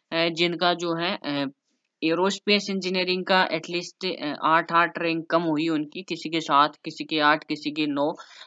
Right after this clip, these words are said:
ऐसे ऐसे कुछ देखने को मिला है। ड्यूअल डिग्री जो कोर्सेज था उसकी at least सत्रह अठारह कम हुई है।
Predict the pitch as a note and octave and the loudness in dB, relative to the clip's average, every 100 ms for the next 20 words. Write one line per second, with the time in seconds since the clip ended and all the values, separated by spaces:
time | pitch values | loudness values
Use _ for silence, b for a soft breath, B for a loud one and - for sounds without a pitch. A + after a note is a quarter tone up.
0 | B D#3+ E3 F3 E3 F3+ F3 E3+ E3+ D#3 | B -2 0 -2 -2 -4 -8 -8 -2 0
1 | D#3 E3 E3 E3 D#3+ D3+ D3+ D#3 F#3+ b | 0 0 -2 -2 -2 0 0 0 -6 b
2 | b _ D3 D#3+ F#3+ G#3 G#3+ G3 G3 G#3 | b _ -6 -2 2 2 2 0 2 0
3 | G3 F#3 E3 F3+ F3 F#3 - F3 E3 E3+ | 0 -4 -4 -4 -2 -6 -2 2 4 4
4 | - E3 - F#3+ E3 E3+ F3+ F3 F#3 E3 | 0 -6 -8 -6 -4 -4 -4 -4 -4 -4
5 | F3+ F3 F3 - E3 D#3+ D#3+ D#3+ C#3+ C3+ | 0 0 0 0 2 2 2 0 0 0
6 | C3+ | -4